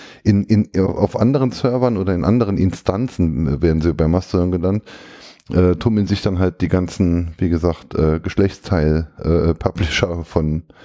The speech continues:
Tumblr und anderen Diensten, die mittlerweile dann halt Nacktkram verbieten. Ähm, also mit der Begründung, ich gehe jetzt von Twitter zu Mastodon, weil bei Mastodon sind weniger Assis und Wichser.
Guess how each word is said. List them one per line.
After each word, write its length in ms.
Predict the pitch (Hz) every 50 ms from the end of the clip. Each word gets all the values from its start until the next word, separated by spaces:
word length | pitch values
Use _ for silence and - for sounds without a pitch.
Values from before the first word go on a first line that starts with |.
| - - - - - -
Tumblr 420 | - 104 98 98 95 - 90 82
und 180 | 71 73 80 -
anderen 360 | - 90 92 85 76 78 73
Diensten, 380 | 85 82 82 78 - - - -
die 80 | 80
mittlerweile 500 | 80 82 82 90 85 76 80 78 76 76
dann 240 | 73 80 78 78 76
halt 380 | 76 73 71 - - - - _ _ _ _ _ _ _ _ _ _ _ _ _ _ _ _ _ _ _ _ _ _
Nacktkram 800 | - 82 82 85 - - - - - - - - 80 78 78 80
verbieten. 640 | - - - 73 67 78 87 87 - - 85 110 113 - _ _ _ _ _ _ - _ _ _ _ - - - - - - - - - - - - - - - - - - - - _ _ _ _ -
Ähm, 520 | - 87 82 78 76 80 82 80 78 73 69 - - - - _ _ _ _ _ - - _ _ _ _ _ _ _ _ _ _ - - _ _ _ _ -
also 200 | - 92 87 95
mit 160 | 110 117 -
der 80 | 117
Begründung, 480 | 98 98 87 - - 123 123 120 113 110
ich 160 | 107 104 -
gehe 140 | - - 110
jetzt 140 | 107 - -
von 120 | - 95
Twitter 300 | 85 - 117 - 113 90
zu 100 | - -
Mastodon, 540 | 85 80 101 113 - - 135 110 120 117 101
weil 80 | 104 90
bei 120 | 87 87
Mastodon 480 | 82 95 104 - - - 98 98 95 85
sind 160 | 92 92 87
weniger 360 | 101 98 98 95 87 85 -
Assis 280 | 92 92 98 98 85 -
und 140 | 80 80
Wichser. 420 | 85 107 - - - 110 98 95